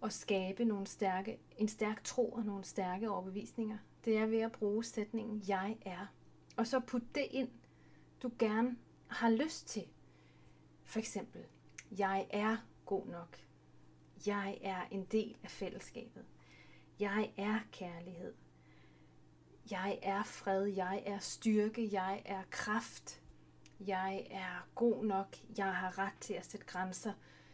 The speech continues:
Øh, i det hele taget bruge noget med jeg, og hvis ikke det kan være, jeg er, så i hvert fald, at det er noget med jeg,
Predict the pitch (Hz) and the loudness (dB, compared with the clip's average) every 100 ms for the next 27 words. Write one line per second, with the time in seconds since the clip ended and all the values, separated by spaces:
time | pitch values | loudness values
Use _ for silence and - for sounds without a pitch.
0 | - - - 214 196 190 220 233 233 240 | -20 -20 -2 0 0 0 2 4 4 2
1 | 254 262 240 226 226 226 247 247 233 240 | 2 0 2 2 4 6 6 6 6 6
2 | 247 208 190 214 226 226 226 240 262 254 | 4 4 4 4 2 0 2 0 0 -4
3 | - - 226 226 208 202 208 202 220 - | -6 -4 -2 0 0 2 4 4 4 0
4 | 202 208 - 233 208 220 226 240 220 214 | -2 -2 -2 0 0 -2 -2 -4 -6 -2
5 | 226 214 220 233 233 190 202 226 | 0 2 4 6 6 6 4 4